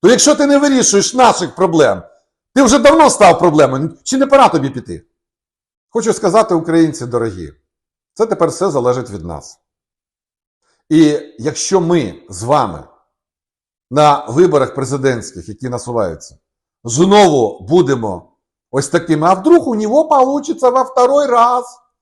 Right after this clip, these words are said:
А йому всі мішають, а війна кругом, а й що?» Знаєте що, поганому танцюристу завжди щось заважає. Я розумію, що в нашого Бонефтіка сталеві яйця, і коли він танцює,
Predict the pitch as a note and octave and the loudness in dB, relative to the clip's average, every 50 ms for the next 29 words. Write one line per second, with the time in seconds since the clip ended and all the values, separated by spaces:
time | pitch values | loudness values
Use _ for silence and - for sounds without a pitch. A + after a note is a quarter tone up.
0 | _ _ _ - G#3 A3+ C4 C4+ C#4+ D#4+ D#4+ D4+ - - C4+ D#4+ D#4+ E4 D#4+ D4 | _ _ _ 0 4 4 4 4 4 2 0 0 -2 -2 -2 0 0 0 -2 -2
1 | - - D#4+ D4 C4+ C#4 C4+ C4+ C4 C4 C4 C#4 - _ _ _ _ _ _ - | -2 0 2 2 4 4 4 2 2 -2 -6 -10 -14 _ _ _ _ _ _ 0
2 | - A3+ A#3 A#3+ C#4+ D4 C#4+ B3 A#3 B3 C4+ C#4+ C#4+ C#4 - B3+ C4 B3 A3+ B3+ | 2 2 4 6 6 4 4 4 4 4 4 4 2 0 -2 -2 -2 0 2 2
3 | B3 A#3+ C#4 D4+ D4 G3+ - A#3+ B3+ A#3+ A3+ - - _ _ _ _ _ _ _ | 2 2 0 -2 -2 -4 -2 0 0 0 0 -4 -12 _ _ _ _ _ _ _
4 | - G#2 B2 F3 F#3 E3+ - D3+ - - B2 - - - _ - - B2+ D3+ F#3+ | -10 -4 0 2 2 2 0 -2 -4 -4 -6 -6 -8 -12 _ -8 -4 0 2 2
5 | F#3+ F3+ F3 D#3+ E3+ E3+ D#3 D3 C3 - C#3+ D#3+ G#3+ A#3 - B2 A#2 G#2+ B2+ A#2+ | 2 2 0 0 0 -2 -4 -4 -4 -4 -2 -2 -2 -2 -4 -8 -10 -10 -10 -8
6 | C#3+ E3+ - - B2+ A2 G2 G#2 G#2 G#2 G2 E2 D2 C2 A#1 - _ _ _ _ | -6 -6 -6 -6 -8 -12 -12 -12 -12 -12 -14 -14 -16 -18 -20 -20 _ _ _ _
7 | _ _ _ _ _ _ _ - C4+ D4 D4 A3+ D4+ D#4 C#4+ G#3+ D#3+ - E3+ E3+ | _ _ _ _ _ _ _ 2 2 2 4 2 2 0 0 0 0 0 0 2
8 | F#3+ F#3 E3+ - E3+ D#3+ D#3 F3 D#3+ E3 D#3+ E3 - B3+ B3+ - A3+ G3+ E3+ - | 2 0 0 0 0 0 2 2 2 0 -2 -2 -4 -6 0 2 2 2 0 -2
9 | - - _ _ _ _ _ - - - - - D#3 F#3+ A#3+ A3+ F#3 D3+ D3+ D3+ | -8 -20 _ _ _ _ _ -18 -18 -12 -4 0 4 6 6 6 6 6 4 4
10 | D3 A#2 F2+ E2 - - E2+ E2 - A2 A#2 C3 C3 C3 C3+ - C3+ C3+ C3 - | 4 2 2 0 -6 -14 -14 -10 -6 -4 -4 -2 -2 -4 -4 -2 -4 -4 -4 -4
11 | - F3+ G#3+ G3+ F#3 F3 E3 E3 - - | -2 0 2 2 2 2 0 -2 -8 -18